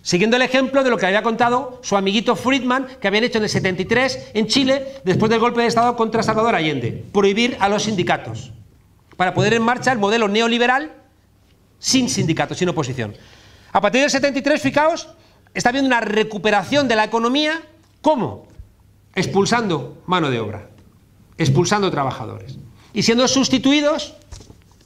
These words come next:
por máquinas, que es el comienzo de la robotización, que tiene diferentes lugares y ahora se está acelerando. Están tra-, trayéndose las,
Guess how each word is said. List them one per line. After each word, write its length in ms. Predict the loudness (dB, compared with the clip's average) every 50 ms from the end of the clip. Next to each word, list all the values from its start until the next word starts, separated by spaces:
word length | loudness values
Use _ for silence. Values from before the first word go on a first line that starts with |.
| _ -20 -20 -20 -20 -10 -2
por 100 | 0 2
máquinas, 560 | 2 2 2 0 -4 -6 -4 -8 -8 -10 -12 -16 -20 -20 -20 -20 -20 -20 -20 -20 -20 -20 -16 -2
que 80 | 0 2
es 80 | 2
el 120 | 2 0 0
comienzo 460 | 0 2 2 2 2 2 0 0 0
de 120 | 2 2
la 240 | 2 2 0 -2 -6 -14 -20 -20 -16 -6
robotización, 1120 | -2 0 2 2 2 2 2 2 0 0 -2 -4 -2 -2 -2 0 2 0 0 0 -2 -6 -12 -18 -20 -20 -20 -18 -18 -16 -6
que 100 | -4 0
tiene 220 | 2 2 2 2 2
diferentes 520 | 0 0 0 0 0 2 2 0 0 0
lugares 400 | 0 2 2 2 0 0 -4 -10 -12 -16 -2
y 100 | 0 0
ahora 160 | 2 2 0
se 100 | 0 -2
está 140 | 0 0 0
acelerando. 540 | 0 0 -2 0 0 0 -2 -2 -6 -12 -14 -18 -20 -20 -20 -8 -8
Están 300 | -2 0 0 0 0 2
tra-, 300 | 0 0 0 -2 -4 0
trayéndose 520 | 0 2 2 2 2 2 0 0 0 2
las, 380 | 2 2 0 0 -6 -16 -18